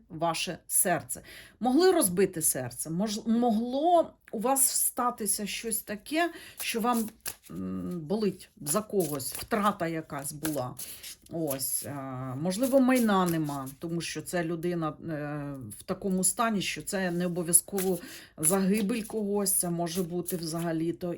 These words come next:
і, е, втрата майна. Куди? От куди? Давайте тоді подивимося, з чого вам почати, чи взагалі можна вам щось наразі міняти.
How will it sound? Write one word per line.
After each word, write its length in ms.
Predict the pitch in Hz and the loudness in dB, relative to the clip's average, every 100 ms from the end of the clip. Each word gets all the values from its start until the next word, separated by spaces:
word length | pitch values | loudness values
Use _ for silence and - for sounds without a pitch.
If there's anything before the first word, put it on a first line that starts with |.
| - | -6
і, 300 | 170 160 165 - - - - _ - | -2 0 0 -4 -18 -20 -20 _ -10
е, 40 | 151 143 147 143 139 135 117 | -6 -6 -4 -4 -6 -6 -8
втрата 420 | - 175 185 190 | -4 0 0 2
майна. 560 | 175 170 165 156 127 117 - - _ - | 0 2 2 0 -2 -6 -12 -16 _ -6
Куди? 320 | - 185 180 127 - - | -2 2 2 0 -8 -10
От 160 | 202 | -10
куди? 440 | - 202 180 175 - - _ _ - - - - - - - - - - - - | -8 -6 -2 -2 -4 -16 _ _ -20 -18 -18 -16 -12 -12 -12 -10 -10 -10 -12 -10
Давайте 400 | 170 151 180 202 | -8 -4 -4 -4
тоді 240 | 196 175 156 | -4 -4 -4
подивимося, 720 | 180 160 143 131 117 117 - 123 - | -4 -2 -2 -4 -4 -6 -6 -6 -2
з 60 | |
чого 340 | - 254 285 254 | 0 4 4 4
вам 220 | 196 190 | 0 0
почати, 540 | 190 175 262 302 285 | -4 -6 -4 -6 -8
чи 200 | 269 - | -10 -6
взагалі 520 | 180 170 170 196 233 233 | -4 -2 0 -2 -2 -6
можна 520 | 165 170 214 240 190 | -4 0 0 2 0
вам 240 | 156 180 208 | 0 -2 -4
щось 320 | - 180 - | -6 -6 -4
наразі 420 | 160 156 175 170 | -2 -2 -2 -2
міняти. 540 | 170 156 139 131 127 | -4 -4 -6 -10 -16